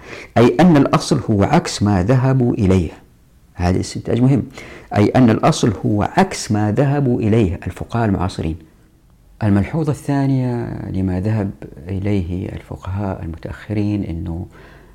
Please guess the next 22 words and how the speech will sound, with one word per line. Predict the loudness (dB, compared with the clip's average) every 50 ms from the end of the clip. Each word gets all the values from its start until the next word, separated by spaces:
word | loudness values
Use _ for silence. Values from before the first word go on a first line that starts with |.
| -20 -20 -20 -14 -6
للدولة | -2 0 0 0 0 2 2 2 2 2 0 0 -2 -2
الحق | -4 -4 -6 -8 -8 -8
في | -12 -10 -8 -6 -4 -4
أخذ | -6 -6 -8 -8 -6
الزكاة، | -6 -6 -6 -8 -6 -4 -4 -2 -2 -2 -4 -6 -8 -10 -14 -14
آه، | -12 -10 -10 -10 -10 -10 -12 -12 -12 -14 -14 -14 -14 -14 -14 -16 -20 _ _ _ _ -20 -20 _ _ -20 -20 -20 -20 -20 -20 -20 _ -8
لأن | -4 -2 0 0 0 0
الناس | 2 2 2 2 2 0 0 -2 -6 -12 -18 -20 -20 -20 -20 -18 _ -6
الآن | -6 -4 -2 -2 -2 0 0 -2 -2
هذه | -2 -2 -2 -2
الأيام | -4 -4 -4 -4 -2 -2 -2 -2
لا | 0 2 4 4 2
يدفعوا | 2 0 -4 -6 -6 -6 -6
زكاة | -6 -6 -6 -6 -6 -6
الأموال | -8 -8 -6 -6 -6 -6 -6 -6 -8
الظاهرة | -10 -8 -6 -6 -6 -6 -6 -6
والباطنة. | -6 -4 -4 -4 -4 -4 -6 -6 -6 -8 -12 -18 -20 -20 -20 -20 -20 -20 -20 -20 -20 -20 -14 _ -6
الملحوظة | -6 -6 -4 -4 -4 -4
الثانية | -4 -2 0 2 4 4 4
هي | 2 2 0 0 0
أنه، | 0 0 -2 -2 -2 -4 -6 -6
آه، | -6 -6 -6 -6 -6 -8